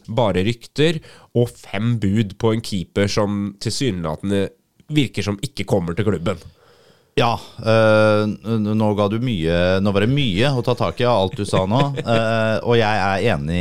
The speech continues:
Speaker 2: i, eh, eh, om ikke alt, så i hvert fall, eh, nesten alt
Speaker 1: Ja da,
Speaker 2: og
Speaker 1: vi
Speaker 2: det
Speaker 1: skal,
Speaker 2: meste.
Speaker 1: vi skal ta det
Speaker 2: Og
Speaker 1: en og en ting, altså.
Speaker 2: Ja, ja, det er, det er veldig bra, og det er jo, det her er ikke bare vi som er engasjert i dette her, og som begynner å bli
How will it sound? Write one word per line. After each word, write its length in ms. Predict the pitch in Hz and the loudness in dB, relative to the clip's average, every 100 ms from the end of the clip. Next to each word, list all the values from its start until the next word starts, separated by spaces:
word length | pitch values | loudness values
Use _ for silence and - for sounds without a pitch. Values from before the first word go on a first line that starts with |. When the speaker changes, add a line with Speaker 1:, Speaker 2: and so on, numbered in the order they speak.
| - | -2
Speaker 2:
i, 140 | 82 82 82 | -2 0 2
eh, 720 | 82 82 80 85 85 80 78 - - - _ - | 2 2 2 2 2 0 -2 -6 -20 -20 _ -4
eh, 100 | 101 | -2
om 240 | - 104 | 0 0
ikke 220 | 104 101 87 | -2 -2 -2
alt, 220 | 131 - | -2 -2
så 140 | - | -2
i 60 | 107 | 0
hvert 100 | 87 | 0
fall, 300 | - 95 98 | -2 -2 0
eh, 220 | 98 98 98 | 2 2 2
nesten 420 | 113 - - 95 | 0 -2 -6 -6
alt 320 | 98 117 135 _ | 0 0 -2 _
Speaker 1:
Ja 160 | - 98 | -4 -2
da, 60 | 104 | 0
Speaker 2:
og 140 | 95 | 2
Speaker 1:
vi 20 | 117 | 2
Speaker 2:
det 60 | |
Speaker 1:
skal, 80 | 127 | 2
Speaker 2:
meste. 160 | 117 117 | 0 0
Speaker 1:
vi 80 | 147 | 0
skal 160 | 147 - | 0 -2
ta 160 | 123 120 | 0 2
det 80 | |
Speaker 2:
Og 140 | 139 120 107 | 2 0 0
Speaker 1:
en 100 | 123 | 0
og 80 | |
en 160 | 107 110 | 0 -2
ting, 220 | 113 117 | -2 -4
altså. 220 | 98 80 78 | -6 -8 -4
Speaker 2:
Ja, 160 | 123 | 0
ja, 140 | 120 104 | 2 2
det 160 | 104 110 | 2 2
er, 200 | 113 113 | 2 2
det 80 | 110 | 2
er 80 | 110 | 2
veldig 180 | 98 90 | 2 2
bra, 100 | 95 | 2
og 80 | 113 | 2
det 120 | 107 | 2
er 160 | 92 87 | 2 2
jo, 140 | 123 120 - - - | 2 -2 -10 -6 -2
det 80 | |
her 140 | 101 98 | 0 0
er 80 | 95 | 0
ikke 100 | 113 | 2
bare 220 | 117 104 | 2 2
vi 60 | 82 - | -2 -2
som 160 | 92 | -2
er 160 | 87 92 | 0 0
engasjert 480 | 92 101 92 71 90 | 0 0 -2 -2 -2
i 60 | |
dette 240 | 90 85 85 | -2 -2 -2
her, 240 | 82 80 | -2 -2
og 160 | 78 87 85 | -2 -4 -2
som 240 | 95 87 | -2 -2
begynner 300 | 92 85 82 | -2 -2 -2
å 20 | |
bli 160 | 80 | -2